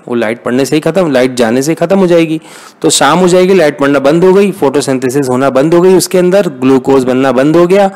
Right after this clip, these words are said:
water का movement बंद हो गया, तो Turger जो force था वो कम हो गया, अब वो अपना बंद हो जाएगा। तो ये आपको मैंने समझा दिया। अब आगे बढ़ेंगे अगली slide के ऊपर।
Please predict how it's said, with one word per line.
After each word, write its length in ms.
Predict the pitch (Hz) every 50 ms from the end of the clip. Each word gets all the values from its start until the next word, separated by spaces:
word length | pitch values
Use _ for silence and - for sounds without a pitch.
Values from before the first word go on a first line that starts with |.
| - - - - - -
water 300 | - 120 120 - 135 131
का 100 | 131 131
movement 360 | 127 127 123 131 135 135 123
बंद 200 | 131 143 156 165
हो 120 | 180 180
गया, 160 | 175 190 196 196
तो 160 | 190 185 170
Turger 380 | - 156 135 123 123 139 147
जो 180 | 143 135 147 139
force 380 | - - 127 131 139 143 - - -
था 80 | 151
वो 140 | 165 151 127
कम 200 | 113 - 143 143
हो 100 | 165 175
गया, 200 | 165 165 165 170 - - - _ _ _ _ _ _ - -
अब 120 | 131 120
वो 140 | 117 113 107
अपना 340 | 101 - - 110 107 104 98
बंद 320 | - - - 110 120 143
हो 80 | 156 170
जाएगा। 360 | 175 190 185 180 175 175 175 180 - - _ _ _ _ _ _ _ _ _ _ _ _ _ _ _ _ _ _ - - - - -
तो 300 | 151 156 160 165 - - - - 143
ये 240 | 127 117 135 151
आपको 320 | 143 127 120 120 - - 117
मैंने 220 | 117 120 120 120
समझा 320 | 120 117 113 113 110 107 110
दिया। 260 | 110 123 131 151 160 - - _ _ - - _ _ _ _ - -
अब 100 | 147 139
आगे 220 | 131 127 131 147
बढ़ेंगे 460 | 143 127 120 127 123 120 120 147 180 - - - _ _ _ _ - _ -
अगली 280 | 143 127 135 139 151 139
slide 300 | - 143 123 120 120 117
के 120 | - 127
ऊपर। 280 | 120 110 - 131 -